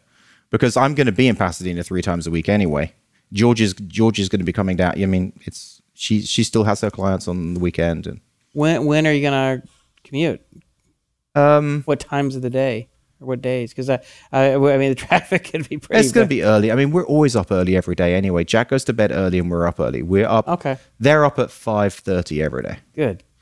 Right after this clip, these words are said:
Speaker 2: God.
Speaker 1: Yeah. So <laughs>
Speaker 2: Okay. All right.
Speaker 1: you know, so we'll be commuting
Speaker 2: You get
Speaker 1: that
Speaker 2: up that
Speaker 1: early.
Speaker 2: early, you can go
Speaker 1: Yeah.
Speaker 2: anywhere you want.
Speaker 1: Yeah.
Speaker 2: Okay. All right. Let's, let's, uh, let's, let's keep moving on.
Speaker 1: Yeah.
Speaker 2: Let's, so what's, um,
Speaker 1: Wait. Well, no. Let's talk about your thing when I, the,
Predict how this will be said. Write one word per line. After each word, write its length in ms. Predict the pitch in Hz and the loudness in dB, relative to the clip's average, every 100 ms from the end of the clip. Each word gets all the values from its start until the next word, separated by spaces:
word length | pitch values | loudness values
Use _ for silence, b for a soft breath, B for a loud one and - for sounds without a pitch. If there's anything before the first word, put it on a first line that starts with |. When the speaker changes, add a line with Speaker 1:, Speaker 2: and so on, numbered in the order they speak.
| _ | _
Speaker 2:
God. 220 | 120 113 | -8 0
Speaker 1:
Yeah. 220 | 117 107 87 | 2 2 0
So 240 | - 131 - 147 | 0 0 0 -6
<laughs> 180 | - - | -6 -4
Speaker 2:
Okay. 320 | 139 147 143 - | -4 -2 -6 -6
All 60 | 127 | -4
right. 200 | 202 147 | -2 2
Speaker 1:
you 60 | |
know, 120 | 131 | 2
so 140 | 104 131 | 4 4
we'll 160 | 139 | 4
be 120 | 160 123 | 4 2
commuting 380 | 123 117 104 | 2 2 2
Speaker 2:
You 20 | 165 | 4
get 60 | |
Speaker 1:
that 40 | 180 | 4
Speaker 2:
up 60 | |
that 140 | 156 170 | 6 6
Speaker 1:
early. 80 | 143 | 6
Speaker 2:
early, 140 | 135 | 4
you 40 | 131 | 2
can 80 | 120 | 2
go 40 | |
Speaker 1:
Yeah. 100 | 107 87 | 2 4
Speaker 2:
anywhere 200 | 104 123 | 2 -2
you 120 | 120 | -2
want. 260 | 127 120 | -4 -4
Speaker 1:
Yeah. 240 | 92 92 87 - _ _ - | -2 -2 -2 -8 _ _ -6
Speaker 2:
Okay. 260 | 214 214 | -4 -2
All 80 | 185 b b b b b | -4 b b b b b
right. 140 | 175 | 4
Let's, 320 | 180 220 - - | 6 4 2 0
let's, 300 | 220 - 202 | 0 0 2
uh, 400 | 208 196 185 165 B B _ _ _ _ _ _ - | 6 6 4 2 B B _ _ _ _ _ _ -10
let's, 240 | 165 - - | -10 -10 0
let's 380 | 156 160 - - | 0 0 -6 -20
keep 280 | - 180 - | -4 -4 0
moving 280 | 165 156 151 | 0 2 4
on. 380 | 156 139 117 110 b b | 4 2 0 -6 b b
Speaker 1:
Yeah. 220 | 165 208 | 4 6
Speaker 2:
Let's, 220 | 139 147 - | 6 2 2
so 120 | 147 | 2
what's, 480 | 143 175 170 - - | 4 2 0 -12 0
um, 440 | 165 165 156 151 - _ _ - | 2 2 0 -4 -8 _ _ 0
Speaker 1:
Wait. 140 | 226 | 4
Well, 140 | 208 226 | 6 4
no. 140 | 226 | 4
Let's 160 | 226 220 | 4 2
talk 160 | 226 214 | 0 2
about 220 | 208 180 | 2 4
your 140 | 185 | 4
thing 220 | 185 170 147 | 4 2 2
when 160 | 147 | 2
I, 60 | 143 | 2
the, 140 | 123 | 0